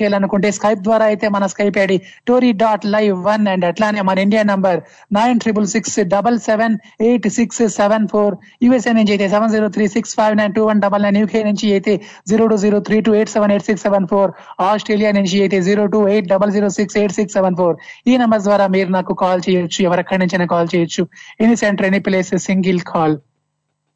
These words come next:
రైట్, మరి, ఆ, స్వర్ణకాలంలో అది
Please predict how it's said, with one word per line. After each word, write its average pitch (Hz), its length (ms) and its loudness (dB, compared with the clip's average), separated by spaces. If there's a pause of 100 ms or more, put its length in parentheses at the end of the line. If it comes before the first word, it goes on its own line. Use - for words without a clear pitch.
(540)
రైట్, 247 260 2
మరి, 208 380 2 (380)
ఆ, 165 380 0 (380)
స్వర్ణకాలంలో 240 680 0
అది 208 220 2